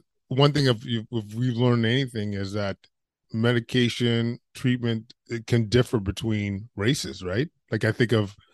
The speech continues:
ace inhibitors as a s-, small example for, for Black folks. That's not gonna impact their blood pressure. So if we wanna make a difference, we need to collect the data and, and make sure that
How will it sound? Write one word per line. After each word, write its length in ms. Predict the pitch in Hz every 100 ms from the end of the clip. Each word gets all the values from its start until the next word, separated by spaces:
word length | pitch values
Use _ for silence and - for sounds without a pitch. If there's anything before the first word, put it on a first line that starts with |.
| _
ace 240 | - 117 117
inhibitors 800 | 107 113 110 110 107 104 - - -
as 200 | 110 104
a 60 |
s-, 220 | 98 - - - -
small 320 | - 117 113
example 420 | 104 107 104 104
for, 440 | - 110 110 110 -
for 140 | _ 104
Black 300 | 101 113 -
folks. 400 | 120 90 - - _ _ _ -
That's 180 | - 101
not 140 | 110 107
gonna 400 | 107 107 104 104 _ -
impact 400 | 117 110 104 -
their 100 | 101
blood 260 | 95 117
pressure. 380 | 139 104 85 87 - _ _ _ _ _ _
So 320 | - 123 110 - _ -
if 180 | 127 117
we 120 | 120
wanna 180 | 117 117
make 200 | 117 113
a 60 |
difference, 460 | 101 120 127 147 - -
we 140 | 117
need 180 | 113 107
to 80 | 110
collect 320 | 113 110 104
the 80 | 95
data 420 | 110 113 110 107
and, 300 | 101 104 101
and 200 | 101 104
make 180 | 104 104
sure 420 | - 110 107 101 - _ _ _ _ _ _
that 180 | 104